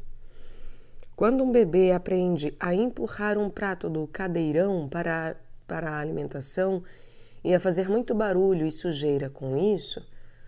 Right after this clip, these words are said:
você pode perceber claramente a alegria e o prazer com que ele voltará a fazer isso muitas outras vezes.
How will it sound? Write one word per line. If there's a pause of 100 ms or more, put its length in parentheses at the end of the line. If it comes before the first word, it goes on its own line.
(200)
você
pode
perceber
claramente
a
alegria
e
o
prazer
com
que
ele
voltará
a
fazer
isso
muitas
outras
vezes.